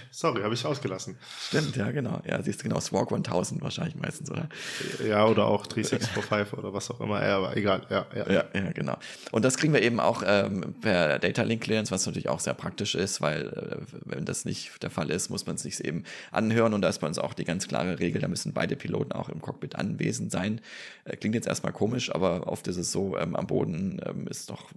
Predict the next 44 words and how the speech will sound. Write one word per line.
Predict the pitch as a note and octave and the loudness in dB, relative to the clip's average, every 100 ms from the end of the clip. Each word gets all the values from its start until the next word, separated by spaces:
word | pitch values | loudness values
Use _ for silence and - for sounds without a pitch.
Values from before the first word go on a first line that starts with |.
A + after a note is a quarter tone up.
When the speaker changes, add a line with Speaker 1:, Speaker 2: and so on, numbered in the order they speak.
| - - - | -14 -14 -10
Speaker 1:
oft | - - | -8 -6
was | - - | -4 0
los. | G#2 A2 | 0 0
Da | F#2 | 0
muss | F#2+ | 0
vielleicht | - F#2 - | 0 0 0
einer | E2 | 0
mal | E2+ | 0
aufstehen, | E2 - - | -2 0 0
in | |
der | F#2+ | 0
Regel | - | -2
der | - | -2
Kapitän, | - F#2 G2 G#2 - - - - - | -4 -2 -2 -2 -4 -12 -12 -12 -8
vielleicht | - | -6
kurz | - - | -4 -4
mit | G#2+ | -2
dem | F#2+ | -2
Purser | F#2+ F#2+ | 0 0
was | E2+ - | -2 -2
besprechen | - - F#2+ - F2+ | -6 -2 -2 0 0
oder | F2+ D#2 | 2 0
ich | - | -2
stehe | - D2 | -4 -2
auch | A#1 - | -2 -4
ganz | E2 - | -8 -6
gerne | E2+ D#2+ | -4 -4
an | |
der | F2 | -4
Türe | - G2 - - | -2 0 0 -2
und | - | -4
begrüße | - - G2+ | -6 -6 -6
die | - | -4
Gäste. | - - B2 - - - - - - | -2 0 0 -2 -10 -16 -16 -10 -2
Ähm, | F2+ F#2 | -2 0
und | |
in | F#2+ | 2
der | E2+ | 2
Zeit | F2 G2+ E2+ | 2 0 -2
soll | - - - E2+ | -6 -4 2 2
der | F2 F2 | 2 0
Co-Pilot | - F2+ F#2+ E2+ - | -4 -2 0 0 -2
eben, | - D#2 D#2 - | -4 -4 -6 -4
der | G1+ - | -4 -4